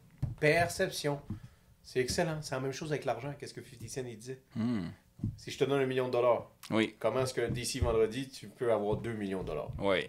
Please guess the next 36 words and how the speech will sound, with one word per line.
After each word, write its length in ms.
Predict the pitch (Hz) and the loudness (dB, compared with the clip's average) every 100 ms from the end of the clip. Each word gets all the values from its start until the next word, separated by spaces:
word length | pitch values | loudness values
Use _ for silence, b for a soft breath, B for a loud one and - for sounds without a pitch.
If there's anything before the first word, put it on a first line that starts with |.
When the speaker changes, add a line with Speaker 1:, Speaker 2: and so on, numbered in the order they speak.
| B B B B B B - | B B B B B B 2
Speaker 2:
Ben, 300 | 101 101 98 | 4 2 -4
fifty 300 | - 139 - | -2 -2 8
Cent, 180 | 330 339 | 10 10
il 60 | 214 | 10
est 40 | |
pas, 300 | 190 269 247 | 10 12 12
il 60 | 214 | 12
est 40 | 226 | 12
pas 180 | 320 | 10
stupide, 480 | - - - 226 165 | 10 6 10 12 12
hein ? 220 | 120 147 175 | 12 10 8
Il 120 | 147 | 8
est, 400 | 156 151 143 147 | 8 8 8 6
il 180 | 151 165 | 4 6
est 20 | |
doué, 360 | 208 220 127 113 | 12 12 12 8
dans 140 | 117 | 8
le 40 | 123 | 10
fond, 220 | 165 180 | 10 8
parce 160 | 147 - | 8 8
qu'il 140 | 147 | 10
avait 160 | 139 156 | 12 12
mis 140 | 190 | 10
ça, 140 | - 262 | 10 8
à 20 | |
un 40 | |
moment 120 | 156 | 8
donné, 100 | 165 | 4
sur, 200 | 180 170 151 | 4 8 10
euh, 260 | 143 139 139 | 12 12 12
Facebook, 400 | 147 123 147 180 | 8 6 4 6
sûrement. 220 | 151 156 - - | 4 4 2 -6
Speaker 1:
C'est 100 | 120 | 2
dans 120 | 123 | 2
son 160 | 117 113 | 2 -2
livre. 240 | 117 101 | -4 -8